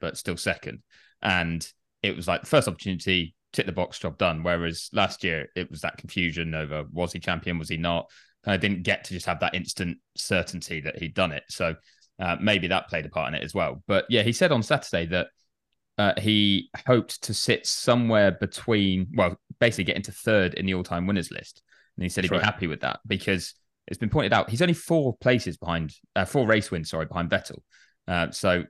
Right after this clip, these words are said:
Speaker 1: Verstappen's fifth overall on forty-nine. Uh, then it's Prost on fifty-one in fourth, and then Vettel on fifty-three in third. And then you've got to go all the way to Schumacher in ninety-one. So he's ma-, making the point of that huge gap. He's like, "There's no guarantee you keep winning races like this." So he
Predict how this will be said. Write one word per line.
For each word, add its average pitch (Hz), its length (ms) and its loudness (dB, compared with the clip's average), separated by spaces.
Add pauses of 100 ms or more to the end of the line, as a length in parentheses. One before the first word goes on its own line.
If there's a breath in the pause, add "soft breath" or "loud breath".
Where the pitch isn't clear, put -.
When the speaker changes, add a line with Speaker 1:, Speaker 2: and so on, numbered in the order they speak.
Speaker 1:
Verstappen's 110 380 2
fifth - 240 0
overall 87 340 0
on 78 60 -8
forty-nine. 85 640 -4 (460)
Uh, 87 160 0
then 95 180 0
it's - 140 -4
Prost - 300 0
on 98 100 2
fifty-one 85 500 -2
in 78 100 -6
fourth, 76 360 -8
and 82 80 -8
then 85 80 -6
Vettel 87 240 -2
on 85 100 -8
fifty-three 85 460 -6
in 78 100 -4
third. - 380 -2 (320)
And - 120 0
then 202 80 4
you've 196 60 2
got 98 80 2
to 92 40 -2
go 95 180 2
all 92 60 2
the 90 60 -2
way 87 80 0
to 90 60 -2
Schumacher 87 380 -4
in 87 80 -2
ninety-one. 80 500 0
So - 100 -4
he's 101 140 0
ma-, 104 140 2 (260)
making 113 280 2
the 95 60 0
point 104 200 -2
of 80 40 -8
that 85 140 -4
huge 113 280 0
gap. 87 280 0 (420)
He's 101 100 -6
like, 95 100 2
"There's 101 60 -4
no 117 100 2
guarantee 90 400 0
you 82 160 -4
keep 87 280 -6
winning 87 260 0
races 87 320 -2
like 69 120 -2
this." 67 180 -6
So 71 120 -4
he 87 320 2